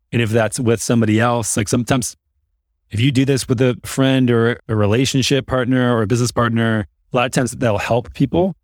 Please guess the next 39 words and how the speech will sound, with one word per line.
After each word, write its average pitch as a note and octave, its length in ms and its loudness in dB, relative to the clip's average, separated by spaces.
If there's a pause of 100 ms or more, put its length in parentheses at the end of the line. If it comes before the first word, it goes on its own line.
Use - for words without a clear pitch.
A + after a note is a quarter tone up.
(140)
For B2 140 0
me, C3+ 180 2
I'm A#2 280 -4
pretty A#2 160 0
internally G#2+ 320 -2
driven, B2+ 280 0
so A2 140 -2
it's - 140 -6
t-, - 100 -6
to-, - 60 -10
totally A2 420 -2
fine G2+ 160 -2
for G#2 80 -6
me G2+ 60 -2
to F#2+ 60 -4
do G2 80 -2
it F#2+ 100 -4
by F#2+ 60 -4
myself. G2+ 440 -4
But G#2 220 0 (420)
I've A2 180 -2
done G#2+ 160 0
it G#2+ 80 -4
without A2 360 -2
systems C3+ 420 0
of, G2+ 260 -2 (220)
"Here, A#2+ 180 -2
I'm G#2+ 60 2
gonna G2+ 140 2
review A2 340 2
this A2+ 120 0
stuff. G#2+ 260 0
I'm G2 80 -6
gonna F#2+ 120 -4
stay - 160 -6
on F#2 100 -4
top F#2+ 220 -2
of F#2+ 80 -4
it." F#2+ 220 -4